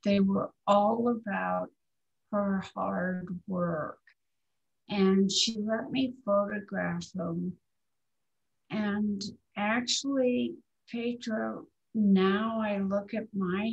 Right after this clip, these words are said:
hands and I'm seeing the veins and the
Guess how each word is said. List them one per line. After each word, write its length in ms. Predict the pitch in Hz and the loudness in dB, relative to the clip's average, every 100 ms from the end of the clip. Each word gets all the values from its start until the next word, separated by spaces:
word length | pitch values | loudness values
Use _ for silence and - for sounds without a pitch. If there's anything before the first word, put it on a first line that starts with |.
| 233 | -2
hands 880 | 247 254 262 269 277 269 - - - _ _ _ _ _ _ _ _ _ _ _ _ - | -4 -4 -4 0 0 -2 -8 -10 -12 _ _ _ _ _ _ _ _ _ _ _ _ -4
and 640 | 220 214 208 214 214 208 - - _ _ _ _ _ _ _ _ _ _ _ _ _ _ _ _ _ _ _ _ _ _ _ _ _ - | 0 0 0 0 -2 -4 -8 -18 _ _ _ _ _ _ _ _ _ _ _ _ _ _ _ _ _ _ _ _ _ _ _ _ _ -4
I'm 200 | 240 226 | 2 2
seeing 600 | - - 233 247 254 240 | 4 2 2 2 4 4
the 200 | 190 180 - | 4 2 2
veins 920 | 185 185 165 160 123 117 - - - - | 4 6 6 4 0 -2 -4 -6 -8 -8
and 180 | 190 | -4
the 80 | 190 | -2